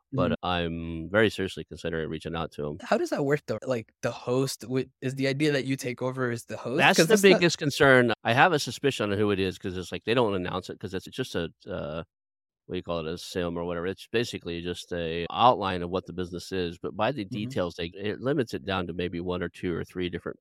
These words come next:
Speaker 1: podcasts it even could be. <laughs> And I
Speaker 2: Mm-hmm.
Speaker 1: think I know which one it is. That said, the host is pretty dominant. It's just like what I'm doing right here. It's an interview-based podcast. It's actually
Speaker 2: Mm-hmm.
Speaker 1: older than mine. It's broader. It's on entrepreneurship,
Speaker 2: Mm-hmm.
Speaker 1: and it's much broader,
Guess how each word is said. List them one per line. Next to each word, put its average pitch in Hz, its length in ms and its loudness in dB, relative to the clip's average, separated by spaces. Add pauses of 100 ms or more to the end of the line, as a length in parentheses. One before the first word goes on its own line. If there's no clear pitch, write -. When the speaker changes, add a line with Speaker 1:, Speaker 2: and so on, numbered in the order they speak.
Speaker 1:
podcasts 85 420 -4
it 85 80 -8
even 87 280 -6
could 92 240 -6
be. - 240 -12 (200)
<laughs> - 0 - (480)
And 135 100 4
I 131 40 8
Speaker 2:
Mm-hmm. - 20 -4
Speaker 1:
think 175 200 4
I 139 80 4
know 131 120 6
which 123 200 4
one 110 160 2
it 95 100 -2
is. 92 360 -6 (260)
That 135 160 8
said, 110 440 6 (440)
the 104 100 -2
host 123 420 2
is 160 80 -16
pretty 120 580 -2
dominant. 113 500 -2
It's 110 100 -12
just 147 120 -6
like 135 120 -2
what 135 100 4
I'm 113 80 2
doing 107 180 2
right 95 120 0
here. 101 100 -2
It's 82 120 -8
an 87 80 -4
interview-based 98 600 -4
podcast. 85 500 -8
It's - 180 -18
actually 101 260 -4
Speaker 2:
Mm-hmm. 113 220 -2
Speaker 1:
older 92 80 -4
than 87 160 -6
mine. 87 300 -6 (380)
It's 92 220 -10
broader. 104 420 4
It's 90 220 -4
on 95 220 -2
entrepreneurship, 92 920 -4 (720)
Speaker 2:
Mm-hmm. 92 240 0
Speaker 1:
and 87 240 -4
it's - 240 -10
much 107 220 -2
broader, 95 340 -2